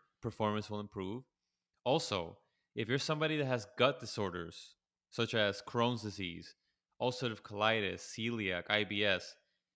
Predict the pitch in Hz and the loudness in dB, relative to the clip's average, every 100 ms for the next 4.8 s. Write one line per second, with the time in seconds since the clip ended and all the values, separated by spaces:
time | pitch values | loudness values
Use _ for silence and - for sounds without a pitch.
0 | _ - 117 127 127 123 139 139 151 135 | _ -4 0 0 2 6 6 4 -2 -2
1 | 127 - 120 117 120 110 104 - 107 104 | -4 -4 -6 -6 -6 -6 -8 -4 -4 -4
2 | 104 104 87 - 107 101 104 101 - - | -6 -6 -6 -8 -8 -4 -2 -4 -8 -18
3 | _ _ 117 113 139 180 - 123 143 143 | _ _ -4 -2 0 0 0 0 0 -2
4 | 139 113 110 117 113 139 170 170 | -2 -4 -6 -4 -2 -2 -6 -8